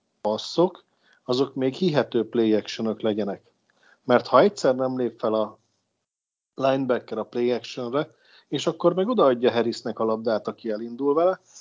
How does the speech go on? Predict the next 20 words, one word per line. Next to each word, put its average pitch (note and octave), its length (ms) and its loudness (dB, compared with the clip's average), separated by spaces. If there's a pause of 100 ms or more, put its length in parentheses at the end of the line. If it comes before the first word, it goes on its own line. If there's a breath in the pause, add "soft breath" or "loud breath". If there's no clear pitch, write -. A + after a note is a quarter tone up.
(200 loud breath)
akkor D#3+ 580 2 (100)
esetleg D3+ 420 -4
a D#3 40 -2
mi F3 140 -2
oldalunkon A#2+ 540 -2
is A#2 160 -10
összejön A2+ 340 -6
egy A2 180 -4
ilyen A#2 180 2
hatvannyolc A2+ 680 -4
yardos A2 380 -2
kitörés. - 640 -8 (480 soft breath)
Tehát G#2 420 -4 (180)
összességében C3+ 800 2
a A2 60 -2
futójátékkal G#2 1200 -2 (320)
nem A#2+ 400 4
voltam D3 400 6
megelégedve D3 720 2
egyáltalán. D3 680 2